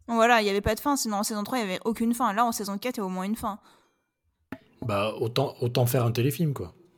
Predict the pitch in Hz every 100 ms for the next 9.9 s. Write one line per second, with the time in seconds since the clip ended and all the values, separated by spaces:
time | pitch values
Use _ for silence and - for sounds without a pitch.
0 | _ _ _ _ _ _ _ - 240 254
1 | 202 190 196 220 220 214 294 294 208 208
2 | 202 208 214 220 247 233 233 208 202 208
3 | 190 - - - _ - 262 - 247 240
4 | 240 254 302 247 277 - - 214 202 202
5 | 220 240 233 220 220 - 262 233 208 170
6 | 185 226 226 220 220 - 226 - - -
7 | 233 233 277 214 196 226 220 - 196 -
8 | 233 233 214 202 196 190 202 214 220 220
9 | 180 196 196 202 196 185 185 185 180